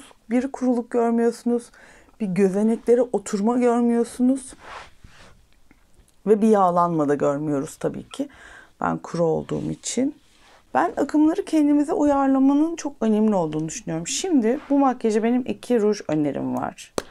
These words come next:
İki renk de aslında birbirine inanılmaz benziyor. Sadece bir tanesi çok daha pembe, bir tanesi birazcık daha kahve tonlu. Şu Wet n Wild'ın ruju. Bu çok ıslak görünümlü bir ruj.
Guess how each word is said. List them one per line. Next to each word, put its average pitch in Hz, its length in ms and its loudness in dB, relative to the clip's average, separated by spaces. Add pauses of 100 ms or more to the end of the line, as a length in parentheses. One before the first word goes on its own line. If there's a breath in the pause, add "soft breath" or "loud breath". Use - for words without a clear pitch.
(680 loud breath)
İki 226 220 -2
renk 254 260 2
de - 100 -4
aslında 185 540 -4
birbirine 185 400 0 (100)
inanılmaz 170 800 -2
benziyor. 143 640 -6 (540 soft breath)
Sadece 240 260 0
bir 226 160 -8
tanesi 240 560 0
çok - 340 -10
daha 170 180 0
pembe, 180 480 -4
bir - 80 -20
tanesi 208 460 -4
birazcık 196 500 -4
daha 202 360 -4 (500 loud breath)
kahve 175 400 -2
tonlu. 165 520 -6 (380 loud breath)
Şu - 180 -4
Wet 240 220 4
n 214 200 0
Wild'ın 202 540 0
ruju. 175 300 -4 (760 loud breath)
Bu 269 100 2
çok 330 300 -4
ıslak 226 420 -2
görünümlü 160 540 -2
bir 156 120 -4
ruj. 208 460 -6